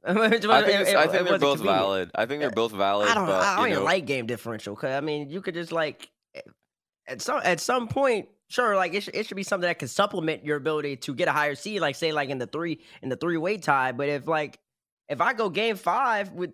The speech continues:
Speaker 1: uh, if I go game five with everybody, or if I go game five a lot and then I lose you, it's still a W.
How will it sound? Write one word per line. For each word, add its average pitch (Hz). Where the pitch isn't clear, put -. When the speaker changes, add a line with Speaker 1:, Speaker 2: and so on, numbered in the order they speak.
Speaker 1:
uh, 139
if 143
I 156
go 214
game 190
five 269
with 190
everybody, 185
or 165
if 165
I 180
go 208
game 185
five 208
a 185
lot 175
and 156
then 160
I 156
lose 170
you, 208
it's -
still 247
a 170
W. 147